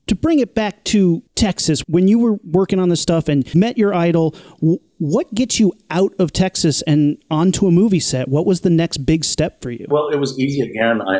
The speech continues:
Speaker 2: as I said, in relevance to that Stephen King quote, I just could not, not do it. And so I planned from the time I was sixteen years old to get in my car the minute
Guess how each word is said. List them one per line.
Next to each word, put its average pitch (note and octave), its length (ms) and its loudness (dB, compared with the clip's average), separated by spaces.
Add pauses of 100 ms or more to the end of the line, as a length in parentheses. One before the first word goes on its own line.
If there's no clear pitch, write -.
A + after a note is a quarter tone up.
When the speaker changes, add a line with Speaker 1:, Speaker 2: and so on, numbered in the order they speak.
Speaker 2:
as F#2 80 -2
I F2 100 0
said, F2+ 380 0 (180)
in F2 140 -8
relevance F2 460 -2
to - 60 -16
that D#2 120 -10
Stephen E2 300 -12
King - 260 -10
quote, D#2 240 -4
I D2+ 100 -2
just E2 340 -10
could - 240 -6
not, E2 400 -6
not D2+ 320 -4
do - 200 2
it. - 200 -6
And D#2 200 -12
so D2 380 -4 (1000)
I A2 140 2
planned - 600 -4
from F#2 100 -2
the F2+ 80 0
time G2+ 220 -2
I F2+ 60 0
was E2+ 140 -4
sixteen A2 360 -2
years F#2+ 200 -4
old A2+ 360 -2
to - 80 -10
get F2+ 180 0
in G2+ 80 -4
my F#2 160 -4
car B2 320 -2
the - 80 -4
minute F#2+ 600 -2